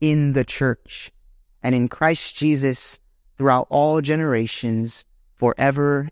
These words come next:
and ever. Amen." Amen.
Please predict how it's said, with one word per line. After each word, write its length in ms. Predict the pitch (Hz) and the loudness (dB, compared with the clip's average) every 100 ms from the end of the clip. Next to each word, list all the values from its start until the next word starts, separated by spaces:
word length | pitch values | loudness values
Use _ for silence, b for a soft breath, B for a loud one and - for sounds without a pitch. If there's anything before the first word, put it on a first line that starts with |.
| - | -4
and 240 | 123 120 - | -2 0 -2
ever. 420 | 101 95 104 104 _ _ _ _ _ _ - _ - | -6 -6 -10 -14 _ _ _ _ _ _ -20 _ -6
Amen." 500 | 110 101 98 87 92 - _ _ _ _ _ _ _ _ _ _ _ | 0 2 2 -2 -6 -16 _ _ _ _ _ _ _ _ _ _ _
Amen. 520 | 110 113 113 117 110 | -6 -2 0 0 -2